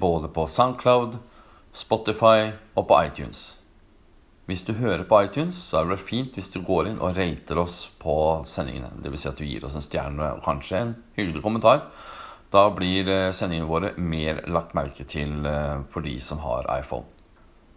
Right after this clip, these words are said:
Hvis du ikke abonnerer på Ytringen, vil jeg anbefale at du gjør det. Jo flere abonnenter vi får, jo mer penger får vi i kassa til å produsere enda flere gode podcastsendinger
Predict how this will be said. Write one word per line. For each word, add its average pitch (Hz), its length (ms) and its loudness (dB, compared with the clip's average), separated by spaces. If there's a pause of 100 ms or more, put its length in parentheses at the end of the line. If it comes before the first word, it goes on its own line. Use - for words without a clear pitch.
(720)
Hvis 123 200 -4
du - 80 -2
ikke - 280 -4
abonnerer 135 400 4
på 101 160 -2
Ytringen, 80 260 -2
vil 92 120 2
jeg 82 80 8
anbefale 85 500 2
at 85 60 -12
du 95 80 -2
gjør 73 300 -2
det. - 180 -8 (1400)
Jo 90 100 -4
flere 117 300 4
abonnenter 123 420 0
vi 110 140 0
får, 143 300 0
jo 117 100 -2
mer 98 320 0
penger 95 240 -2
får 98 220 2
vi 90 140 0
i 92 40 -2
kassa 113 400 -2
til 107 160 -2
å 107 80 -2
produsere 90 540 -4 (100)
enda 78 400 0
flere 73 540 -4 (180)
gode 78 480 -4
podcastsendinger 71 880 -6